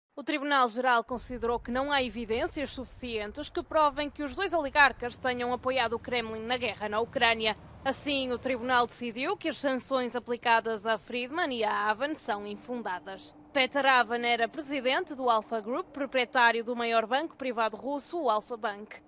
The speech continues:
Já Mikhail Friedman era membro da administração do grupo. Os dois abandonaram funções em março de dois mil e vinte e dois, depois de a União Europeia impor sanções à banca russa após a invasão da Ucrânia.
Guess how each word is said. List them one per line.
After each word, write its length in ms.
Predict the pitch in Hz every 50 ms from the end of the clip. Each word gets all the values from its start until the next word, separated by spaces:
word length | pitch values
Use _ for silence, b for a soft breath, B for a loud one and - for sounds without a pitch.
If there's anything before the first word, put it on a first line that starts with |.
| _ _ _ -
Já 260 | 220 254 262 240 240
Mikhail 480 | 262 277 - - 269 247 240 240 226
Friedman 580 | 226 - - 247 269 294 311 381 427 392 302 269
era 180 | 247 233 233 233
membro 340 | 240 247 247 240 233 233
da 140 | 220 233 233
administração 720 | 233 240 269 302 - - 277 254 233 - - 254 214 202 202
do 120 | 214 233
grupo. 480 | 220 247 240 233 214 - - 220 214 - - - - - - - - - - -
Os 200 | 302 302 277 -
dois 340 | 302 294 262 254 254 196
abandonaram 680 | 262 233 226 254 254 240 233 247 247 233 233 226 226 220
funções 800 | 208 - 226 240 233 214 196 - - 247 240 269 330 381 339 277
em 140 | 311 277 269
março 480 | 254 254 254 247 240 233 - - 247
de 140 | 226 233 233
dois 260 | 208 240 311 370 359
mil 160 | 302 294 269 247
e 60 | 247
vinte 220 | 214 233 226 202 226
e 40 | 220
dois, 340 | 208 220 226 262 302 302 262
depois 480 | 240 262 233 - - 285 269 277 254 220
de 160 | 233 269 262
a 80 | 254
União 380 | 254 262 269 294 330 370 370 330
Europeia 540 | 285 254 247 226 - 269 269 262 240 220 220
impor 320 | 226 214 - 233 226 214
sanções 680 | - - 233 226 202 - 233 226 226 220 214 208 190
à 140 | 214 208 208
banca 340 | - 262 311 339 - 262 226
russa 380 | - 240 285 349 359 - 285 247
após 400 | 220 - 247 240 233 220 202 220
a 80 | 233
invasão 640 | 233 254 302 285 277 247 233 233 202 233 220 202 196
da 120 | 185 175
Ucrânia. 600 | 180 202 - - 247 233 202 190 190 196 190 190